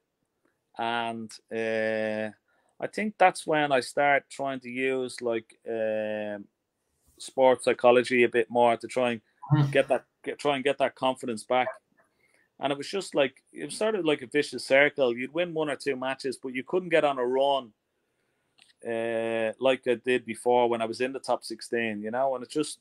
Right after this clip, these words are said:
Speaker 1: I think there's just the confidence sort of drained and drained and drained, like, from me, you know.
Speaker 2: Yep. A bit like perhaps maybe dropping off the tour and going back to Q school.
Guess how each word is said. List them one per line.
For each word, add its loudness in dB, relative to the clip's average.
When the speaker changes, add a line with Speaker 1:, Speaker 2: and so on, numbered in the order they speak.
Speaker 1:
I 0
think -4
there's -10
just -6
the -4
confidence 0
sort 2
of 0
drained 2
and -6
drained 2
and -6
drained, -2
like, 0
from -2
me, -6
you -4
know. -4
Speaker 2:
Yep. -4
A -8
bit 2
like 4
perhaps 10
maybe 4
dropping 10
off 10
the 6
tour 8
and 6
going 8
back 8
to 0
Q 6
school. 10